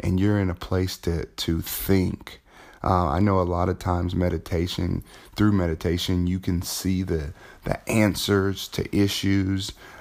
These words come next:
Um, you can think about how you're going to, um, act in difficult situations. Um, you can establish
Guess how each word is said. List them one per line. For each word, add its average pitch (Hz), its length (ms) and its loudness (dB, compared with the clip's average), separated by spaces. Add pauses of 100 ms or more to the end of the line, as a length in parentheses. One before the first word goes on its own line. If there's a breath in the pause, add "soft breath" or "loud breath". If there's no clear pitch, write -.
Um, 92 440 0
you 101 160 2
can 95 220 0
think 98 320 0
about 95 420 0
how 92 240 0
you're 98 200 0
going 92 340 0
to, 90 420 -2 (420 loud breath)
um, 92 460 0 (1400)
act 92 460 -2
in 90 220 2
difficult 92 440 -2
situations. 101 1000 -2 (440 loud breath)
Um, 92 600 2
you 98 180 2
can 92 480 -2 (180)
establish 90 640 -2